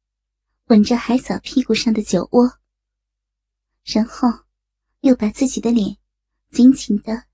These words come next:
压进海藻的骨沟内，并且手指更深地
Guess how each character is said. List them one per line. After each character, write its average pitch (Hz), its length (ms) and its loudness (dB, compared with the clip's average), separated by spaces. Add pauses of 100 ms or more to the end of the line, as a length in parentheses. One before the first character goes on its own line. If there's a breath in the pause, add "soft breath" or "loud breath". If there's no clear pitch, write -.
压 269 200 4
进 233 300 2
海 - 260 -2
藻 220 160 -2
的 247 100 0
骨 190 200 0
沟 269 200 0
内， 262 280 2 (1700)
并 247 200 4
且 196 360 -6 (580)
手 - 260 0
指 202 300 0
更 247 220 2
深 269 320 2
地 208 260 -4